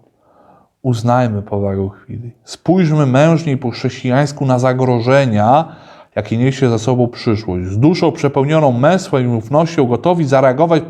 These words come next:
poprzez modlitwę, poprzez walkę, poprzez pełną akceptację poświęcenia. Popatrz, powołani jesteśmy do apostolatu. Powołani jesteśmy do poświęcenia. Z ojcem Pio.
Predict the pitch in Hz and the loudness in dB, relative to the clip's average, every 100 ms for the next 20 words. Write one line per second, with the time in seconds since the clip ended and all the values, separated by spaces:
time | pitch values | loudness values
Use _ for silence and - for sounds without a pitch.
0 | - - 196 190 160 131 127 175 - 170 | -8 -2 0 0 0 0 2 0 0 -2
1 | 165 - - - 170 - 147 113 127 170 | -2 -14 -18 -4 -2 0 0 2 4 2
2 | 165 139 143 139 135 - 202 202 170 170 | 0 -2 -2 -4 -4 0 2 2 0 0
3 | 139 - 185 185 160 170 170 - 143 123 | -6 0 0 2 0 0 -2 -2 -6 -2
4 | 156 151 113 98 98 - - _ _ _ | 2 2 2 -2 -4 -12 -20 _ _ _
5 | _ _ _ _ _ _ - 202 165 104 | _ _ _ _ _ _ 0 2 2 -2
6 | - - - - 143 123 127 175 196 170 | -10 -20 -18 -8 -4 -2 0 0 0 -4
7 | 170 - 175 - 170 - 202 - - _ | -10 -10 -8 -8 -10 -14 -12 -12 -12 _
8 | _ _ _ _ - 139 170 190 185 165 | _ _ _ _ -10 -4 -2 -2 -2 0
9 | 170 165 165 160 160 143 - 202 185 107 | 2 2 0 -2 -4 -4 -2 0 2 0
10 | 101 110 - _ _ _ _ 156 202 202 | -4 -10 -18 _ _ _ _ 2 2 2
11 | 202 165 - 233 135 104 | -2 -4 0 0 0 -4